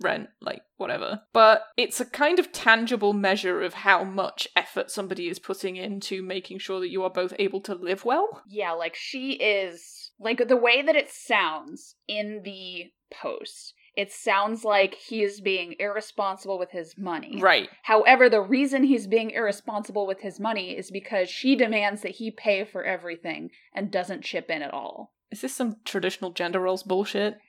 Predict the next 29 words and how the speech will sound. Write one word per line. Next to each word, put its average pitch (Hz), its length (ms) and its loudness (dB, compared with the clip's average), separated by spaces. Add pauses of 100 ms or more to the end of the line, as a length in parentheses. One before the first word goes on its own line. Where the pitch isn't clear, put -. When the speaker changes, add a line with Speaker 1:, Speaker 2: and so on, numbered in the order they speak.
(220)
Speaker 2:
I 202 80 -2
think 196 200 -2
so. 151 400 -2
I 170 80 -4
think 175 180 -14
she's 170 200 -12
like, 202 80 0
Speaker 1:
Ugh. 180 220 2
Speaker 2:
"You 247 40 -2
have 285 120 -2
to 302 80 -6
pay 277 180 -8
for 294 80 -6
dinner." 254 340 -4 (400)
And 262 100 4
also, 427 280 4
he 320 100 4
has 403 140 2
to 403 100 4
drive 208 480 6
her 214 280 -2
around 190 380 -4
because 190 200 -14
she - 140 -14
doesn't 190 260 -8
have 190 180 -6
her 180 140 -2
Speaker 1:
Mm. 175 60 -4
Speaker 2:
license. 220 720 -8